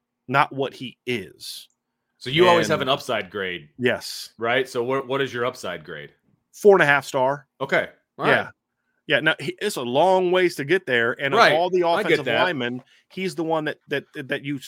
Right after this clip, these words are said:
Speaker 1: you say, "If I'm betting on them, I'm putting him at the bottom of the list because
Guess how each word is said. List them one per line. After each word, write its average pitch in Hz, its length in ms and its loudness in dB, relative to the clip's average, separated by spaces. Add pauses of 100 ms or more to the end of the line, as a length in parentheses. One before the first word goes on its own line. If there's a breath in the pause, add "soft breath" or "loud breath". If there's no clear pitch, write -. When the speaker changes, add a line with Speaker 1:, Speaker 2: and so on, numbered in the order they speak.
Speaker 1:
you 143 100 -14
say, 135 320 -4
"If 143 180 -10
I'm 139 180 0
betting 202 380 2
on 143 220 2
them, 131 180 -2
I'm 139 140 -2
putting 170 240 -6
him 165 120 -6
at 143 60 -12
the 135 60 -6
bottom 143 320 0
of 123 60 -8
the 123 80 -4
list 160 280 -4
because 139 380 -4